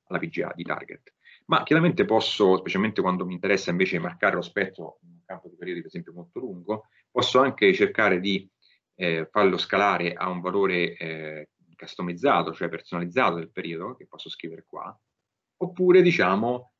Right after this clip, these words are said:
a un valore medio del periodo nell'intervallo T uno, T due, che sono T uno e T due. T uno e T due sono gli intervalli di periodo, definisco un intervallo di periodi, quindi il periodo più piccolo, il periodo più grande,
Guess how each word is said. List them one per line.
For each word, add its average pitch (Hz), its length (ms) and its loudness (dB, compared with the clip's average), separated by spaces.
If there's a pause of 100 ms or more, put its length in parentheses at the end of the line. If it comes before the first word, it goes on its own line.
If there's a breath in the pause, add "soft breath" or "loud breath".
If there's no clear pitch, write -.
(120)
a 110 100 2
un 113 120 2
valore 113 280 4
medio 123 240 0
del 90 100 -2
periodo 92 280 2
nell'intervallo 87 680 -2
T - 120 -16
uno, 87 160 -10
T - 100 -20
due, 98 320 -14
che - 100 -20
sono - 400 -8
T - 100 -16
uno 95 140 -12
e - 60 -16
T - 120 -16
due. 85 320 -12 (100)
T - 80 -12
uno 156 100 -2
e 131 60 -2
T - 100 -6
due 180 240 4
sono 98 300 -2
gli 95 80 -4
intervalli 87 720 -2
di 107 120 -6
periodo, 107 560 -4
definisco - 400 -12
un 87 60 -10
intervallo 92 400 -4
di 87 100 -8
periodi, 85 320 -4
quindi 85 180 -12
il - 80 -20
periodo 113 360 -4
più - 240 -18
piccolo, - 340 -6
il - 160 -20
periodo 98 260 -2
più - 120 2
grande, 85 400 -4